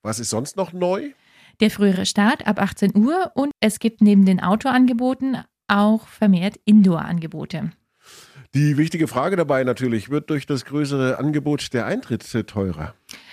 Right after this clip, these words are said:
Speaker 2: Die Ticketpreise bleiben trotz größerem Angebot stabil bei sieben Euro für Erwachsene. Und ja, dann können wir schon uns auf das Festival freuen. Das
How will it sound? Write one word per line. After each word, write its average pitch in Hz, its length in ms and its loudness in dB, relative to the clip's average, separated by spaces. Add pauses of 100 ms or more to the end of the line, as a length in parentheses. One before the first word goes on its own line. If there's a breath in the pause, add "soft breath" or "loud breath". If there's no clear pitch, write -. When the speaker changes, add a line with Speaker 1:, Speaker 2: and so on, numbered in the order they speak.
(140 loud breath)
Speaker 2:
Die 185 220 0
Ticketpreise 233 720 0
bleiben 185 380 2
trotz 185 320 -4
größerem 175 340 -6
Angebot 170 400 -4
stabil 247 460 -4
bei 190 160 -6
sieben 196 260 4
Euro 202 340 -6
für 285 160 -6
Erwachsene. 262 540 -4 (500 soft breath)
Und 254 560 4 (180)
ja, 339 200 -2 (100)
dann 185 180 0
können 190 200 4
wir 196 80 2
schon 208 160 2
uns 202 220 2
auf 185 160 -4
das - 160 -6
Festival 170 340 -6
freuen. 202 340 -2
Das 262 300 -10